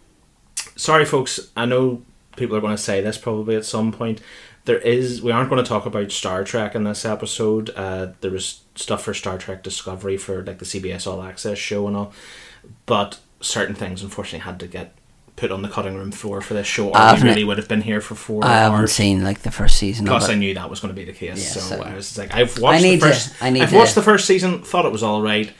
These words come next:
Speaker 1: interested for the next one, but it's not gonna be out to twenty nineteen anyway."
Speaker 2: Okay,
Speaker 1: And
Speaker 2: I
Speaker 1: we're
Speaker 2: need
Speaker 1: doing, like,
Speaker 2: to,
Speaker 1: shorts,
Speaker 2: I need
Speaker 1: so.
Speaker 2: to discover Discovery then.
Speaker 1: But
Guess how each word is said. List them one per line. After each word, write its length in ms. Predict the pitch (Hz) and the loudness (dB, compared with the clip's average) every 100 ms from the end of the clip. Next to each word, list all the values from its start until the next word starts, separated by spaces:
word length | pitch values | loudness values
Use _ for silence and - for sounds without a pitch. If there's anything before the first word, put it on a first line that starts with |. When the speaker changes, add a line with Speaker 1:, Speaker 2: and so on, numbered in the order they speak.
| - _ - | -20 _ -2
Speaker 1:
interested 560 | 147 147 135 110 113 | -2 0 -2 -2 -6
for 60 | - | -6
the 40 | 107 | -4
next 220 | 104 - | -4 -6
one, 100 | 113 | -6
but 260 | 107 117 - | -6 -4 -6
it's 120 | - | -6
not 80 | 131 | -8
gonna 80 | 120 | -4
be 60 | 110 | -6
out 80 | - | -6
to 60 | |
twenty 200 | - 107 | -8 -6
nineteen 340 | 101 101 107 101 | -6 -6 -8 -8
anyway." 480 | 95 107 135 147 156 | -6 -6 -4 -4 -6
Speaker 2:
Okay, 60 | |
Speaker 1:
And 100 | 147 | -4
Speaker 2:
I 100 | 95 | -2
Speaker 1:
we're 60 | 101 | 0
Speaker 2:
need 80 | 104 | 0
Speaker 1:
doing, 160 | 107 | 0
like, 180 | 107 101 | -2 -4
Speaker 2:
to, 40 | - | -4
Speaker 1:
shorts, 480 | - 101 - - | -4 -6 -6 -10
Speaker 2:
I 80 | 113 | -6
need 200 | 113 107 | -4 -4
Speaker 1:
so. 60 | 101 | -4
Speaker 2:
to 240 | 110 104 | -4 -6
discover 500 | 101 170 - 107 98 | -6 -12 -10 -8 -8
Discovery 520 | 104 107 107 101 110 | -10 -10 -10 -8 -6
then. 240 | 117 127 139 131 - | -6 -10 -12 -8 0
Speaker 1:
But 300 | 135 - | 0 0